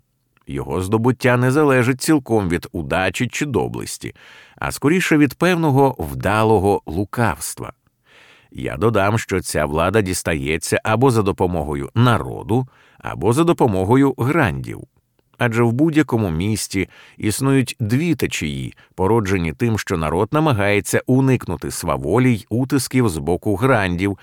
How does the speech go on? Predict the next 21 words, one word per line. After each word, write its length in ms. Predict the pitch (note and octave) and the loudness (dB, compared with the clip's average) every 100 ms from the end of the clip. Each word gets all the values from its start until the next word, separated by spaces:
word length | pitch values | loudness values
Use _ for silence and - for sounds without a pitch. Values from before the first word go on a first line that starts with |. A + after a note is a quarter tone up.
| - - | -14 -14
а 140 | - D2 | -6 -4
гранди 720 | B1 C2+ G#2 B2+ A2 C#2+ - _ - | -4 -2 0 0 0 -4 -8 _ -12
жадають 580 | D2+ E2+ B2 F3+ F3 - | -4 0 4 4 2 -2
володарювати 1040 | G#2+ B2 A#2+ E2 B1 B1+ C3+ F#3 - D#3 C3 - | 0 4 4 2 -4 -2 0 2 4 4 2 -6
й 160 | D#2+ - | -12 -2
утискувати 840 | C3+ C3+ C#3 E3+ - A#2 G#2 G2 | -2 0 0 0 -2 0 0 0
народ. 400 | E2 C2 A#1 - _ _ _ _ _ _ _ | -4 -6 -10 -16 _ _ _ _ _ _ _
Боротьба 500 | C2+ F2+ G2+ F#2 G2 | -4 -2 0 0 0
цих 360 | - G2 F2 - | 0 -2 -2 -6
двох 280 | E2+ E2+ - | -4 -4 -4
стремлінь 580 | - D2 C#2 G#2 B2+ - - - - | -8 -6 -2 0 0 -2 -10 -20 -10
призводить 580 | D2 C2+ F2+ G#2 G2+ - | -8 -4 -2 0 -2 -2
у 100 | G2 | -4
республіках 760 | D#2+ - C#2 D2 F#2+ B2 A2+ | -4 -6 -8 -4 -2 0 -2
до 140 | F2+ F#2+ | -2 -2
одного 360 | F#2 G#2+ E3 | 0 2 2
з 100 | C#3+ | 2
трьох 320 | - A2 B2+ | 0 0 2
результатів: 760 | A#2 F#2+ F#2+ - B1+ B1 A#1 - _ _ _ - - - | 0 0 -2 -4 -6 -8 -14 -16 _ _ _ -20 -18 -8
з'яві 460 | F2 G#2 G2+ E2+ | -2 2 2 0
принципату, 880 | - C#3 G#2 - C2 A#1+ B1 A2 A2 | 0 0 0 -2 -8 -10 -8 -6 -6